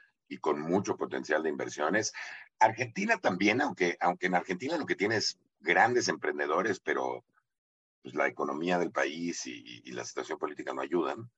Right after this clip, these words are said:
Este, pero, pero sí, digo, y, y Brasil,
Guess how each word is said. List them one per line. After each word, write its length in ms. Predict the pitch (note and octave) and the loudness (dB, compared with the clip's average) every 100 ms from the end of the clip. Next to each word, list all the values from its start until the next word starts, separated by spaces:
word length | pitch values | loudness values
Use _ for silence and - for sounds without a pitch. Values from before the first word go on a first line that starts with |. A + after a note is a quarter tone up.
| _ _ _ _ _ | _ _ _ _ _
Este, 800 | C#2 C#2+ - - C#2+ C#2 C2+ - _ _ _ _ _ | -2 -2 -2 0 2 4 2 -2 _ _ _ _ _
pero, 640 | - G#2 G#2+ G2+ G2 G2 - _ _ _ _ _ | 4 6 8 8 8 4 0 _ _ _ _ _
pero 160 | G#2 | -2
sí, 240 | - F#3+ - | 0 2 6
digo, 320 | E2+ D2 C#2+ | 6 6 0
y, 300 | - G#2+ G#2+ | -4 -6 4
y 20 | B2 | 6
Brasil, 640 | B2 - C#3 E3 E3 | 6 4 4 4 4